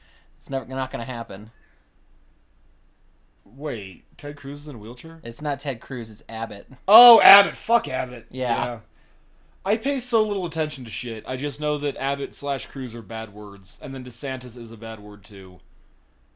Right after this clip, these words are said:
Speaker 1: Yes.
Speaker 2: Boebert and Green and, we got a lot of shit in this country.
Speaker 1: Gates.
Speaker 2: Gates.
Speaker 1: Yeah, they're all awful. Anyway.
Speaker 2: That fucking ninety-eight-year-old dude in North Dakota.
Speaker 1: <laughs>
Speaker 2: Um, Con.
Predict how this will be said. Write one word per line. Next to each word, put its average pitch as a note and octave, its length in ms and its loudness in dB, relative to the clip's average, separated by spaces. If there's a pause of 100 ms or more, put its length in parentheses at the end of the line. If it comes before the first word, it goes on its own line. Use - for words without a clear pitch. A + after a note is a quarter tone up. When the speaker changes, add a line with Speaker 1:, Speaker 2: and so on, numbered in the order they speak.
(140)
Speaker 1:
Yes. - 420 -8 (140)
Speaker 2:
Boebert G2+ 440 -10 (200)
and F2+ 260 -18 (640)
Green G#2 460 -14
and, F2+ 220 -20 (680)
we G3+ 60 -16
got C#4+ 60 -10
a C#4 40 -4
lot A2 100 -4
of - 60 -14
shit G3 200 -6
in E3 60 -12
this G#2 100 -16
country. A2 280 -10
Speaker 1:
Gates. A#2 460 -6 (160)
Speaker 2:
Gates. A#2 460 -10 (1800)
Speaker 1:
Yeah, E3+ 160 -6
they're A#2+ 200 -2
all G#2 120 -6
awful. G#2 400 -8 (100)
Anyway. D#3 360 -2 (120)
Speaker 2:
That C3+ 160 -6
fucking C#3+ 340 -4
ninety-eight-year-old B2 800 -4
dude B2 200 -6
in A#2 160 -8
North A2+ 220 -10
Dakota. A#2 480 -10 (640)
Speaker 1:
<laughs> G#3+ 80 -2 (640)
Speaker 2:
Um, D3 580 4 (100)
Con. F3 600 4